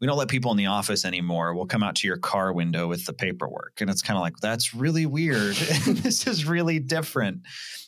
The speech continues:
But, you know, one thing I think I will say, um, you know, Bill, you mentioned there's gonna be people that come out on the winning side of this and on the losing side of it.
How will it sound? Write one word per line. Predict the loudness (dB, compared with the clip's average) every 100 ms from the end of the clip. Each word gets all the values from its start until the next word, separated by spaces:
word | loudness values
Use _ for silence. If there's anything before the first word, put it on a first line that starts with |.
| _ -4
But, | 0 0 -4 -14 -20 -20 -2
you | 0
know, | 2 -2 -2
one | 0 0
thing | 0 2 2
I |
think | 0 0
I | 2 0
will | 0 0 2
say, | 2 2 2 2 2 -2 -4 -4
um, | -2 0 0 -2 -6 _ _ _ _ _ _ _ _
you | -2
know, | 0
Bill, | 0 0
you | 2
mentioned | 2 0 0 0
there's | 0
gonna | 0 0
be | -2
people | -2 -2 0 0
that | 0 0 -2 -6 -18 -20 _ _
come | 0 2
out | 2
on | 0
the |
winning | 0 0 0
side | 0 0
of | 0
this | -2 -2
and | -2
on | -4
the |
losing | -4 -4 -4 -4
side | -2 -2 -2
of | -2
it. | -2 -4